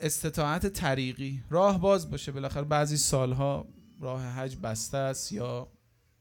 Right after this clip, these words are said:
موانعی هست، یا اصلاً از طرف حکومت و اینا منظور نیست، همون شهری که مثلاً طرف زندگی می‌کنه حالا راهش بسته است، حالا هر چی، به هر نحوی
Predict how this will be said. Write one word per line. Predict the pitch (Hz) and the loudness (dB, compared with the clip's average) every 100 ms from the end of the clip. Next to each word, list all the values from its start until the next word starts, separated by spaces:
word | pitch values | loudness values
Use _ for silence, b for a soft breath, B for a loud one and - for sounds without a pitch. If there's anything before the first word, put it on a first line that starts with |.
| - | -8
موانعی | 123 113 107 110 123 131 | -2 0 2 2 0 -4
هست، | 127 123 117 - b b b b - | -8 -10 -12 -18 b b b b -4
یا | 143 | -2
اصلاً | 143 143 156 151 - | 0 -2 -4 -6 -8
از | 135 - | -8 -6
طرف | 135 131 | -6 -6
حکومت | 139 131 143 135 135 139 | -10 -10 -2 0 0 0
و | |
اینا | 135 156 | 0 -2
منظور | 175 165 147 147 175 | -2 -2 -2 -2 -4
نیست، | 175 160 151 | -6 -8 -6
همون | 147 151 | -6 -6
شهری | - 151 160 147 | -4 0 0 -2
که | 147 147 | -6 -8
مثلاً | 120 127 123 | -6 -6 -4
طرف | 123 123 | -4 -6
زندگی | 123 127 120 123 | -6 -6 -4 -4
می‌کنه | 117 127 135 | -6 -6 -6
حالا | 123 127 | -8 -10
راهش | 123 123 120 117 | -6 0 0 0
بسته | - 113 - 120 | -2 -4 -6 -10
است، | 120 | -10
حالا | 135 135 | -14 -8
هر | 165 202 | -4 -4
چی، | 202 151 | -6 -12
به | 135 | -8
هر | 131 143 160 160 b b b b b b b | -2 0 -2 -6 b b b b b b b
نحوی | 131 147 151 147 165 | -2 -2 -2 -6 -6